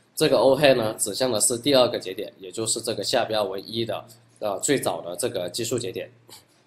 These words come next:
那么这样的话，我们就可以得到一个性质，就是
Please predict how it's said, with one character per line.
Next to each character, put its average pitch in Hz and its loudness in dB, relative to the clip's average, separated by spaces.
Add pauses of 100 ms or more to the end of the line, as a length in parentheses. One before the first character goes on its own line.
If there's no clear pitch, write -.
(680)
那 196 4
么 180 6
这 185 8
样 185 10
的 131 6
话， 156 8
我 107 2
们 104 -6
就 143 0
可 113 -2
以 104 -2
得 98 -8
到 123 6
一 - -10
个 123 -2
性 120 -2
质， - -8
就 117 -4
是 - 0